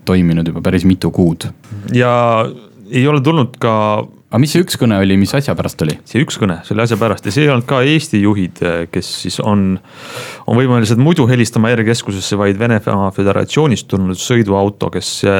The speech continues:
Speaker 2: öösel kell kolm sai Võrumaal tal otsa kütus.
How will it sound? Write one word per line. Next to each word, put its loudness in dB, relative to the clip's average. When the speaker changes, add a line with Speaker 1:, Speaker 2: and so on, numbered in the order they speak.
Speaker 2:
öösel 2
kell 0
kolm 2
sai 0
Võrumaal 2
tal -2
otsa -4
kütus. -2